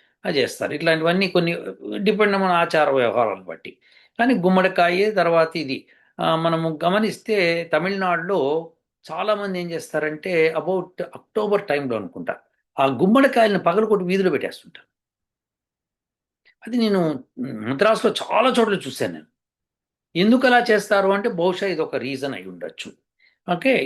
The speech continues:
ఇవన్నీ కూడా దిష్టి నీళ్ళు అని చెప్పి కొంతమంది పసుపు నీళ్ళని కలిపి, ఆ, ఆరతి ఇచ్చిన తర్వాత దిష్టి నీళ్ళు అని చెప్పి తీసుకెళ్లి బయట పోసేస్తూ ఉంటారు అనమాట. ఇవన్నీ చేస్తారు.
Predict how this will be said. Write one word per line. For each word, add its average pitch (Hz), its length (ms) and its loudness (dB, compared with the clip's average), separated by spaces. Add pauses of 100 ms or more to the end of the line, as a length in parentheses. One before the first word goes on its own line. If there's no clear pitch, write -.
ఇవన్నీ 190 320 2
కూడా 185 520 2
దిష్టి 160 360 -6
నీళ్ళు 156 220 -2
అని 143 140 -6
చెప్పి 143 140 -10
కొంతమంది 156 480 0 (240)
పసుపు 160 300 -4
నీళ్ళని 147 400 -6 (200)
కలిపి, 143 320 -2 (520)
ఆ, 139 60 -2
ఆరతి 147 440 0
ఇచ్చిన 143 200 -10
తర్వాత 143 180 0
దిష్టి 135 320 -6
నీళ్ళు 135 180 -2
అని 127 120 -2
చెప్పి 139 240 -2 (500)
తీసుకెళ్లి 151 380 -4
బయట 123 300 0
పోసేస్తూ - 460 -10
ఉంటారు 78 340 -12
అనమాట. - 260 -16 (400)
ఇవన్నీ 190 340 4 (140)
చేస్తారు. 156 420 -2